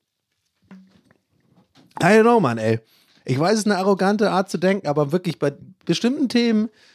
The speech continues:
im Leben denke ich wirklich, gebe ich, ich bin ehrlich mit euch, denke ich wirklich so, bin ich der Einzige, der kein Vollidiot ist oder was ist hier los? <laughs> Oh Gott.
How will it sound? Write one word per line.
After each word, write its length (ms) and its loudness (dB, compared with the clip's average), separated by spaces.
im 160 2
Leben 340 2
denke 240 -4
ich 120 -8
wirklich, 360 -4
gebe 200 0
ich, 140 -2
ich 180 -6
bin 140 -2
ehrlich 300 0
mit 140 -4
euch, 180 -4
denke 220 -2
ich 140 -6
wirklich 260 -4
so, 140 -2
bin 160 -4
ich 120 -4
der 140 -2
Einzige, 440 -2
der 120 2
kein 280 0
Vollidiot 600 -2
ist 220 -6
oder 320 2
was 180 -4
ist 100 -4
hier 140 2
los? 480 -2
<laughs> 40 -6
Oh 160 4
Gott. 380 0